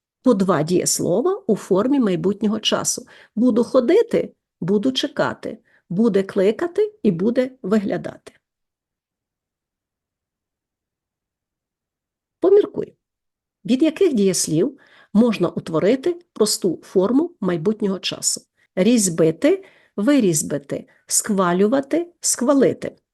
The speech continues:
Різьбити і вирізьбити подібні між собою, схвалювати і схвалити теж подібні між собою, але ці дієслова належать до різних видів.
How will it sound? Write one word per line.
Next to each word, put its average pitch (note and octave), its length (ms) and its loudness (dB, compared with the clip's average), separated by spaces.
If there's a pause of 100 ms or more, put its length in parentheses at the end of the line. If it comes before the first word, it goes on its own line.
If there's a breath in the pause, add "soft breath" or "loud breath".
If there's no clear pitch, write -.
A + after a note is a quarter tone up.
Різьбити G#3 640 2
і G#3+ 240 0
вирізьбити F#3 640 0
подібні F3 720 -2
між G#3 280 -4
собою, A#3+ 600 2 (340 loud breath)
схвалювати G#3+ 800 0
і F#3+ 180 -2
схвалити G3 680 -2
теж D#3+ 400 -4
подібні A3 520 0
між C4 220 -2
собою, D4+ 560 -2
але G3 240 0
ці G#3+ 300 -4
дієслова E3 880 -4
належать G#3 720 -2 (420 soft breath)
до G3 220 2
різних G3+ 500 0
видів. B3 480 -2